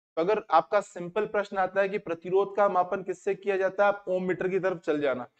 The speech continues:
लेकिन प्रतिरोध के आगे एक शब्द जोड़ दिया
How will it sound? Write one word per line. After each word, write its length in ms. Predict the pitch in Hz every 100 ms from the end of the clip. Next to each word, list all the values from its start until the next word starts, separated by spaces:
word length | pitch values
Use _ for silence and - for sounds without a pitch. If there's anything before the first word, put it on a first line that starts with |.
| _ _
लेकिन 200 | 160 202
प्रतिरोध 540 | 170 170 180 185 202 202
के 80 | 214
आगे 240 | 185 196
एक 100 | 202
शब्द 260 | - 185 190
जोड़ 240 | 196 190
दिया 400 | 170 190 196 202